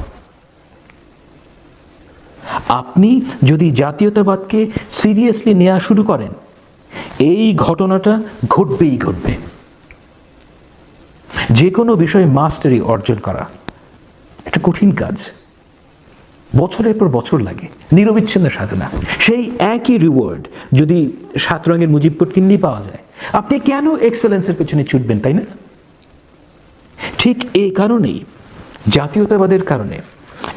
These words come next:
একটা সমাজ ফ্র্যাকচার্ড হয়ে যায়। সমাজের নিকৃষ্টতম ও অযোগ্যতম মানুষেরা জাতিবাদী রাষ্ট্রে লয়্যালটির অজুহাত দিয়ে উপরে উঠে আসে।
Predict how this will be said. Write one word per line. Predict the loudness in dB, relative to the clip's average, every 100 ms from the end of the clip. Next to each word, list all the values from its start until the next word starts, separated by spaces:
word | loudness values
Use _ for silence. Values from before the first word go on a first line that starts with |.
| -6
একটা | -2 -2 0 -2
সমাজ | -2 -4 -6 -14 -18 -16 -10 -4
ফ্র্যাকচার্ড | -4 -2 -4 -4 -6
হয়ে | -10 -10
যায়। | -12 -20 -20 _ _ _ -20 -14 -4 0
সমাজের | 0 0 0 2
নিকৃষ্টতম | -2 -2 -2 -2 0 -2 0 -4 -6 -12 0 0
ও | 2 0 0
অযোগ্যতম | 0 0 2 0 2 2 2
মানুষেরা | 0 -2 -4 -8 -14 -20 -20 -6 -2
জাতিবাদী | -2 0 2 2 2 0
রাষ্ট্রে | -2 -6 -2 -2 -4 -16 -2 0 2
লয়্যালটির | 0 -2 0 0 2 0
অজুহাত | 0 0 -2 0
দিয়ে | 0 2
উপরে | 2 2 2
উঠে | 0 -8
আসে। | -10